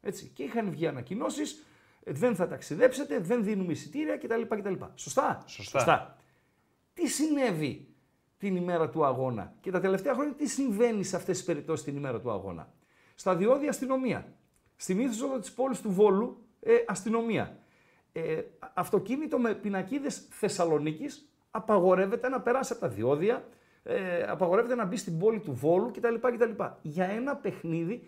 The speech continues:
Speaker 1: ελληνικού πρωταθλήματος και για μια μετακίνηση εσωτερική, όχι, ε, μετακίνηση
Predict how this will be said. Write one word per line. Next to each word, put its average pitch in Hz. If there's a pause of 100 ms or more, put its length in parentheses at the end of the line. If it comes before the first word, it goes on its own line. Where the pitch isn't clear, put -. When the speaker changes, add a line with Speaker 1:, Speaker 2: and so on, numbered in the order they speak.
(260)
Speaker 1:
ελληνικού 170
πρωταθλήματος 180 (280)
και 175
για 170
μια 269
μετακίνηση 180 (180)
εσωτερική, 180 (240)
όχι, 233 (340)
ε, - (720)
μετακίνηση 196